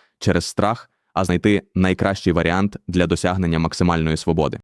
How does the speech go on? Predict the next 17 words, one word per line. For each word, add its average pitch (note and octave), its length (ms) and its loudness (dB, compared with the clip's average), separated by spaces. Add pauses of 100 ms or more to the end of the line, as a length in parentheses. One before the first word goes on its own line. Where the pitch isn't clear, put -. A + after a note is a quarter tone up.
(220)
І F2 80 2
якщо G2 220 2
ти A#2 80 2
вважаєш, G2+ 380 2
що - 200 0
місце, A2 300 2
де F#2+ 100 2
ти G2+ 100 2
живеш, G2 320 2
рухається F#2 460 2
в E2 40 0
напрямку, F2+ 460 0
який E2 220 2
тобі F#2 200 2
не F#2+ 100 4
зовсім F2+ 320 0
підходить, D3+ 480 0